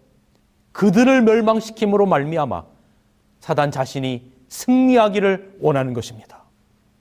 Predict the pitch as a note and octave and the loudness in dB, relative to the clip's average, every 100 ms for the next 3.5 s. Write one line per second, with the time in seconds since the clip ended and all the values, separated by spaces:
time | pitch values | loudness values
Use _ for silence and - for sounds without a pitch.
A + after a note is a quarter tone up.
0 | _ _ _ _ _ _ _ _ - C3+ | _ _ _ _ _ _ _ _ -6 -2
1 | C3+ C3+ A#2+ - _ _ _ _ _ _ | 0 -2 -6 -14 _ _ _ _ _ _
2 | _ _ - D#3+ D#3 D#3 D3 D#3 D3+ D3 | _ _ -2 0 0 -2 -2 0 2 2
3 | C#3 C#3+ - - | 0 -2 -4 -20